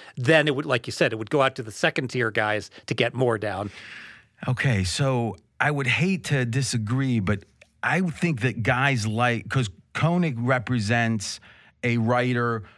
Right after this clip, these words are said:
Speaker 2: who maybe was a sports fan that could have some money. I mean, it was always what story, what camouflage would this guy have to be making these bets?
Speaker 1: Right.
Speaker 2: And then the theory is even if he wins, i-, they won't shut him off immediately 'cause they're thinking
Speaker 1: But he wasn't ideal because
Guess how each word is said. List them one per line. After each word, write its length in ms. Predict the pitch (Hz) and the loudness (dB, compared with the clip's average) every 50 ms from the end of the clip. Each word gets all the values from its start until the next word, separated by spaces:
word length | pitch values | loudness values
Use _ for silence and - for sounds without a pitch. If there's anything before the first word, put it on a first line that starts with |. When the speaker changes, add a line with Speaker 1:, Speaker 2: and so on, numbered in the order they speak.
| _ - | _ -2
Speaker 2:
who 140 | - 131 | 0 0
maybe 260 | 127 123 120 120 117 117 | 2 2 0 2 0 2
was 180 | 110 110 95 | 0 0 0
a 40 | 101 | -2
sports 400 | 95 - - - 135 131 123 - | -4 -4 -2 -2 -2 -2 -2 -2
fan 300 | - 135 123 117 113 113 | 0 0 2 2 2 2
that 100 | 104 101 | 0 -2
could 160 | - - 135 | -2 -2 0
have 240 | 113 131 139 135 117 | 2 2 0 0 0
some 140 | - 135 127 | -2 -2 0
money. 260 | 127 127 127 127 117 | 0 0 0 0 -2
I 160 | - - - 156 | -4 -4 -4 -4
mean, 120 | 151 147 | -4 -2
it 100 | 127 151 | -2 -2
was 140 | 147 147 143 | -2 -2 0
always 340 | - 165 180 190 170 147 123 | 0 0 0 0 0 0 0
what 180 | 131 156 139 | -2 -2 -2
story, 760 | - - - - - 156 156 156 147 127 120 120 117 117 101 - - | -4 -6 -6 -2 -2 -2 -2 0 0 0 0 2 0 0 -2 -4 -4
what 240 | - 131 151 - - | -2 -2 -2 -2 -2
camouflage 800 | - - 147 147 143 127 113 92 - 123 117 117 117 117 113 101 | 0 2 2 2 2 0 0 -2 0 0 2 4 4 2 2 0
would 160 | 95 120 113 | 0 0 0
this 160 | 101 123 113 101 | 0 0 0 2
guy 200 | - 117 117 113 | 2 2 2 2
have 360 | 101 95 127 127 120 110 92 | 0 0 2 2 2 2 0
to 80 | 92 110 | 0 0
be 120 | 107 117 | 2 2
making 280 | 117 117 113 104 101 110 | 2 2 2 2 2 2
these 200 | 110 107 92 87 | 2 2 0 0
bets? 420 | 87 139 135 120 113 113 110 104 98 | 0 2 4 4 6 4 4 4 0
Speaker 1:
Right. 300 | 98 95 - - - - | -4 -8 -10 -8 -4 0
Speaker 2:
And 100 | 123 127 | 0 2
then 120 | 139 135 | 2 2
the 80 | 127 117 | 0 -2
theory 400 | 98 - 165 175 170 165 147 131 | 0 0 0 2 2 2 2 2
is 140 | 127 107 117 | 0 0 0
even 220 | 147 147 139 143 135 | 0 0 0 0 0
if 80 | 117 | 0
he 100 | 131 123 | 0 0
wins, 800 | 120 120 135 165 180 190 190 160 131 120 120 120 110 98 98 - - _ _ _ _ - - - - - _ _ - | 0 2 0 2 2 2 2 2 2 2 2 2 0 0 -4 -8 -12 _ _ _ _ -20 -20 -20 -20 -20 _ _ -8
i-, 140 | 120 131 - - | -6 -6 -4 -4
they 180 | 147 135 139 139 | 0 0 0 2
won't 220 | 131 147 143 127 | 2 2 0 2
shut 180 | - - 151 139 | 2 4 4 4
him 120 | 135 131 | 4 4
off 200 | 127 120 107 95 | 2 2 2 2
immediately 640 | 117 123 139 147 143 120 117 95 - 95 90 - - - - | 2 2 2 2 0 0 0 0 -2 -4 -4 -6 -8 -10 -4
'cause 160 | - 127 117 | -2 0 2
they're 100 | 123 123 | 2 2
thinking 460 | 110 - 143 127 113 - 120 113 107 107 | 2 0 0 0 0 0 2 4 6 6
Speaker 1:
But 100 | - 120 | 6 6
he 120 | 147 175 | 6 6
wasn't 300 | 156 156 143 139 151 139 | 6 4 4 2 2 2
ideal 380 | 131 127 123 - 175 196 175 147 | 2 2 4 4 6 6 6 4
because 400 | 123 147 127 135 120 107 117 | 2 -2 -2 -2 -4 -4 -6